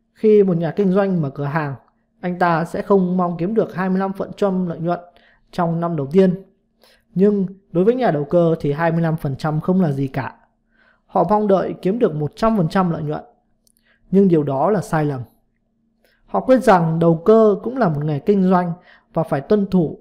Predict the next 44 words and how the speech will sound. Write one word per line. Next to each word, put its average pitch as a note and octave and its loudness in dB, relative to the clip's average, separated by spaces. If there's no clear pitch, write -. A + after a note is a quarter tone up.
những F3+ -6
nguyên F3 -2
tắc - -6
cơ G#3 4
bản D3+ -6
của C#3 -6
nghề. C#3 -4
Có E3+ 2
một A#3 0
điểm D3 -2
nhỏ D3 -8
mà D3+ -6
các G#3+ -4
bạn F3+ -4
nên E3+ 0
nhớ. D#3 0
Sau F3+ 0
mỗi F3+ 2
lệnh F#3 0
mua E3+ 2
bán D3+ 0
thành D#3+ -4
công, F3 2
hãy F3+ -2
rút C4 -2
ra G3 4
một D#3+ -2
phần D3 -4
hai E3+ 0
lợi E3 -4
nhuận D#3 -4
và F3+ 2
gửi D#3+ 2
nó D3 -2
vào E3+ -6
két A3+ -4
bảo C#3 0
hiểm C#3+ -6
trong E3+ -2
ngân E3+ 2
hàng. D3 -2
Tiền G3 6
mà F#3 2
bạn F3 -2